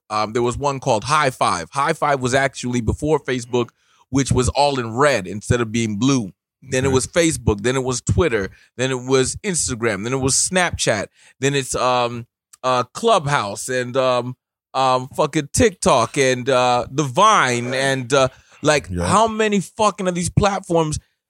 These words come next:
Speaker 1: are we gonna do? And you're on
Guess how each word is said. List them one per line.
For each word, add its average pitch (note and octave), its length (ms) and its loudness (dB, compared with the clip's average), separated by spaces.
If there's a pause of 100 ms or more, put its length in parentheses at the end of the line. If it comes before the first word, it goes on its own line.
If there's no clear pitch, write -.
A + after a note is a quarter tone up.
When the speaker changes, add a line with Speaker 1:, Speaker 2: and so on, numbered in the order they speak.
(360)
Speaker 1:
are E3+ 140 6
we G#3 120 2
gonna A3 280 2
do? F3+ 460 4 (140)
And E3 320 0 (1040)
you're A3 400 6
on E3 520 4